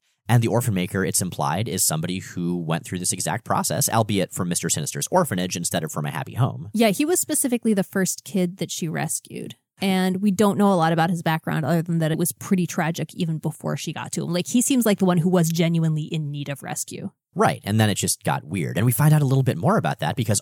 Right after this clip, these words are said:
Speaker 1: also in the grand tradition of nineteen ninety villains, or villains in general for that matter, Nanny tells us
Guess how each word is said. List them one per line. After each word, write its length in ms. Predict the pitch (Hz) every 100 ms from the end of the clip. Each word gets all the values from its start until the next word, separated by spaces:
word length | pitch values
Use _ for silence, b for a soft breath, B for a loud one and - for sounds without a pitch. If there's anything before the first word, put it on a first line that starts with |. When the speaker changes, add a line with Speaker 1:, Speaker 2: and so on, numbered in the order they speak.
| -
Speaker 1:
also 400 | 131 240 - 117
in 80 | 87
the 60 |
grand 260 | 82 85 80
tradition 360 | 87 76 - 82
of 120 | 82
nineteen 340 | 78 78 78
ninety 260 | 76 76 73
villains, 400 | 65 64 101 143
or 140 | 95
villains 380 | 73 80 69 69
in 80 | 64
general 340 | 92 135 82
for 120 | -
that 180 | 73 78
matter, 320 | 80 80 120 - _ _ -
Nanny 300 | 90 107 120
tells 260 | - 170
us 240 | 127 175